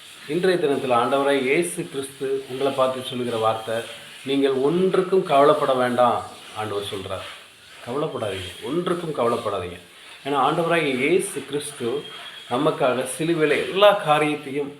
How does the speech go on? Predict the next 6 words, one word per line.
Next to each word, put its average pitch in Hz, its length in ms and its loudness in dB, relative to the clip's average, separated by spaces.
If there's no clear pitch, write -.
ஜெயமாய் 123 520 0
தந்திருக்கிறார். 104 680 -4
சிலுவையில 165 460 4
நமக்காக 143 560 2
ஜெயத்தை 170 440 4
வைத்திருக்கிறார். 123 800 -2